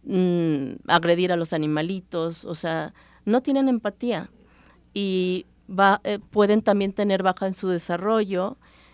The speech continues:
son niños ausentes, niños que, que los ves dispersos, tienen una conducta muy em-,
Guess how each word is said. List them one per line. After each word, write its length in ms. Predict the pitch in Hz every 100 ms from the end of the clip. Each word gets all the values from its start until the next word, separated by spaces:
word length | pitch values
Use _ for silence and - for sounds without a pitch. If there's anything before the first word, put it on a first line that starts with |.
| _
son 240 | - 202
niños 300 | 196 190 180
ausentes, 640 | 180 170 - 208 208 190 185
niños 340 | 185 185 185
que, 540 | - 180 170 165 160 -
que 160 | 175 170
los 180 | 165
ves 160 | 170 170
dispersos, 920 | 175 - - 202 196 - 185 190 - _ - - - _ _ _
tienen 280 | 196 196 196
una 180 | 190
conducta 500 | 190 175 175 170 -
muy 200 | 175 170
em-, 120 | 170